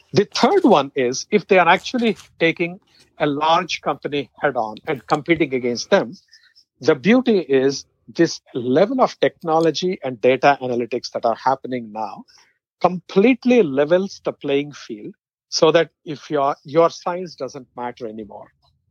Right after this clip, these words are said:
Because these technologies now do not require massive investments.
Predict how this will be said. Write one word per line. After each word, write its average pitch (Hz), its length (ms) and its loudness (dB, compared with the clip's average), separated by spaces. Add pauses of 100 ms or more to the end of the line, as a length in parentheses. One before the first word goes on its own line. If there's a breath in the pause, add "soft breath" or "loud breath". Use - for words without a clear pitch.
(380 soft breath)
Because 160 300 2
these 202 220 -6
technologies 139 720 -6
now 120 300 -6 (200)
do 147 120 -4
not 175 340 -2
require 127 500 -2 (100)
massive 135 460 -4
investments. - 680 -10